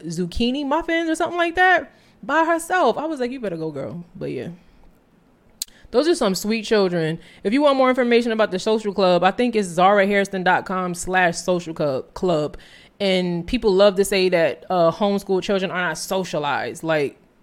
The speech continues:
they're, they're not secularized. That's what they're not most often. Um, but that doesn't always mean that they don't have social skills. So the social club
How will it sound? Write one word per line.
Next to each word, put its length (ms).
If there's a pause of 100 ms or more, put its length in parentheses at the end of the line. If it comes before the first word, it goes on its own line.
they're, 180
they're 300
not 200
secularized. 920
That's 180
what 140
they're 140
not 260
most 260
often. 400 (380)
Um, 500 (100)
but 160
that 180
doesn't 240
always 360
mean 360
that 240
they 120
don't 360
have 160
social 400
skills. 420
So 120
the 100
social 400
club 520